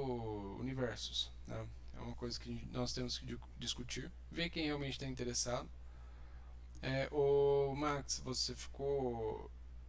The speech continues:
mais à frente disso nos último, na última semana. Eu, eu, particularmente, essa semana eu não, eu não foquei nisso.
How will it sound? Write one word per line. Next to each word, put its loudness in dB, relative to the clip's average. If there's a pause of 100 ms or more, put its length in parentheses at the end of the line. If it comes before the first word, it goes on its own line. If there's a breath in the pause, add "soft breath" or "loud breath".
(580)
mais 2
à 6
frente -2
disso -2
nos -4
último, -4
na 0
última -2
semana. 2
Eu, 0
eu, -2
particularmente, 0
essa 2
semana 0
eu -2
não, -4
eu -4
não -2
foquei -4
nisso. -4